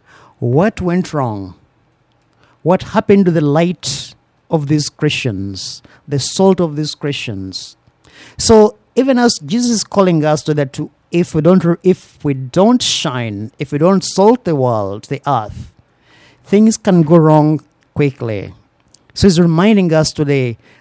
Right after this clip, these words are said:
as Isaiah is telling us, the things that God expects from us. What is those things? He says very simple. He says we should clothe the naked, we feed the hungry, and not turn our backs on our friends.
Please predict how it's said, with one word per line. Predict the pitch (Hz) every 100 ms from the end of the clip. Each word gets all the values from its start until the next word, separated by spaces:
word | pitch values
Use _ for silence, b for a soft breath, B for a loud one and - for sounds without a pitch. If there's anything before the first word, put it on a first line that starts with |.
| b
as | 160 165
Isaiah | 151 151 160
is | 147
telling | - 151 139 127
us, | 117 107 - - b b b
the | 156
things | - 214 190
that | 202 165
God | 185 180
expects | 175 - 170 -
from | 170 135
us. | 131 104 113 - - _ _ _ _ _ _ _
What | 147 156
is | 160
those | 139 147 143
things? | - 131 120 123
He | 170
says | 151
very | 165 180
simple. | - 185 170 131 101 95
He | -
says | - 160 151
we | 143
should | 165 131
clothe | 185 185 165
the | 165
naked, | 151 151 120 98 - _ _ _ _ _ _ _ _ _ -
we |
feed | 127 175 175
the | 156
hungry, | - 151 147 117 101 92 - b b b b _ -
and | 160 180 180 180
not | 196 - -
turn | 175 175 170 -
our | 131
backs | 127 127 127 - -
on | 127
our | 117
friends. | - 131 107 101 92 -